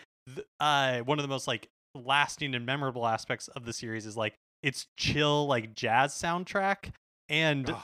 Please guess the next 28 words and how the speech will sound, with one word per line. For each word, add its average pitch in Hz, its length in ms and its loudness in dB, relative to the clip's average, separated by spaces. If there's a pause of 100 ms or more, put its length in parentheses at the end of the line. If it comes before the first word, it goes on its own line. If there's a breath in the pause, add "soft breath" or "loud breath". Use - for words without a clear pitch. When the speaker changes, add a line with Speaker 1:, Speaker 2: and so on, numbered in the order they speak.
(100)
Speaker 1:
like, 143 160 6
Speaker 2:
the 147 60 -4
music's 156 360 -2
so 120 180 -4
good 107 200 -4
in 98 60 -12
these 98 180 -10
<laughs> - 0 -
games. 143 400 -2
Speaker 1:
the 185 180 -6
intersection 214 580 2
between 151 480 -6
those 131 280 2
two 139 220 -6
things, 139 600 -6
like, 123 240 2 (320)
makes 139 680 0 (160)
the 120 220 -4
game 131 680 0 (400)
tolerable 107 840 0 (300)
because 135 420 2
you're, 143 140 0
like, 131 260 2
trying 156 280 4
to 175 80 -4
do 165 200 -4
these, 147 220 -8
like, 120 280 -2